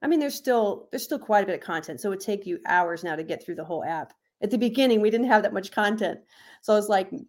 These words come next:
you know, making sure we get through. Um, but if you hit that home button, it's, it says A H T V. Um, oh, I'm offline 'cause I have, is that right?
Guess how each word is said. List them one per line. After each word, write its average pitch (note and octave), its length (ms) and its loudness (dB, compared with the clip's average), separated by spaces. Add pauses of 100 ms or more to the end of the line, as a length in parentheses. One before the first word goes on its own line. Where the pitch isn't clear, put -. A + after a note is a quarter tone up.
(100)
you F#3+ 80 -2
know, F3+ 120 -2
making G3+ 320 -2
sure G3 300 -2
we F3+ 120 0
get F#3 260 -2
through. F3+ 300 -4 (440)
Um, G3 420 2
but A#3 160 4
if A#3 100 -2
you A3+ 100 0
hit B3 180 0
that A3 240 6
home A3+ 240 2
button, G3 380 2
it's, F#3 300 -8
it G3 60 -12
says G3 200 -8
A - 100 -6
H F#3+ 240 -2
T G3+ 180 -4
V. F#3 380 -2 (580)
Um, F3 360 2 (1200)
oh, F#3 80 0
I'm E3+ 180 0
offline D#3+ 480 -4
'cause - 140 -12
I - 80 -6
have, - 220 -4 (420)
is - 80 -20
that - 120 -8
right? - 220 -6